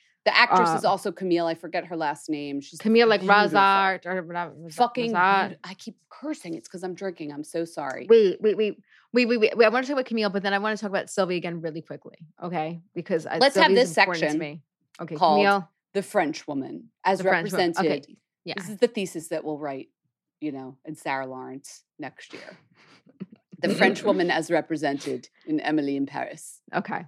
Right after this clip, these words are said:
Speaker 2: Um, I feel badly I'm not rooting for Camille. Um, I'm just not. Sorry. I'm rooting for Emily to steal her boyfriend. Um, <laughs> wow, I'm a, really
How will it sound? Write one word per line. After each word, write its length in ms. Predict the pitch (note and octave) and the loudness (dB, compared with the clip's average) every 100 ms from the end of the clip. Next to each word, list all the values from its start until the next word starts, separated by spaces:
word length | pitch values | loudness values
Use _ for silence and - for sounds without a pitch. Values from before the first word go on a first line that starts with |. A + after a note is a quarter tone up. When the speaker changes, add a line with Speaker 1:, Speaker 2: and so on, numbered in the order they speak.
| _ _ _ _ _ _ _ _ G#3+ | _ _ _ _ _ _ _ _ 6
Speaker 2:
Um, 380 | B3 B3+ B3+ - _ _ _ _ _ _ _ _ _ _ _ | 6 6 2 -4 _ _ _ _ _ _ _ _ _ _ _
I 60 | B3 | 2
feel 160 | A#3 C#4 | 4 6
badly 260 | A#3+ G#3 | 6 4
I'm 120 | G3 | 4
not 160 | F#3+ - | 2 2
rooting 240 | E3+ F3 | 0 -4
for 120 | F3+ F3 | -4 -6
Camille. 440 | F#3 D#3+ D#3 F3 _ _ _ _ - | -6 -6 -6 -8 _ _ _ _ 0
Um, 520 | F#3 F3+ E3+ F3 F#3 - _ | 4 4 2 0 -2 -6 _
I'm 140 | - F#3 | -2 -2
just 140 | F3+ | -2
not. 260 | E3+ A#2+ - _ | -6 -6 -10 _
Sorry. 460 | - D3 A2+ G#2+ D#3 _ _ - | -4 -2 0 -4 -10 _ _ -2
I'm 300 | F3+ F3+ - | -2 -2 -6
rooting 380 | E3+ F#3+ F3+ G#3+ | -6 -2 -2 -2
for 140 | F#3+ | -2
Emily 300 | - D#3+ D#3+ | -2 -4 -6
to 80 | D#3 | -8
steal 240 | E3 F3 D3+ | -8 -6 -6
her 100 | F3 | -2
boyfriend. 540 | F#3+ A#3 G3 E3 F3 _ - | 0 0 -4 -6 -14 _ -2
Um, 600 | F#3+ F3 G3 - G#3 E3 _ G#3 | 2 4 2 2 -2 -2 _ -4
<laughs> 1400 | C4+ - C4 - C4+ - - - - - F#4 F4+ F4+ F4 G3+ | -2 -2 -6 -6 -6 -2 -4 -6 -14 0 0 0 -4 -2 4
wow, 340 | G3+ C4 B3+ - | 6 8 6 6
I'm 200 | A3 B3+ | 4 4
a, 80 | |
really 220 | A3+ A#3 | 4 4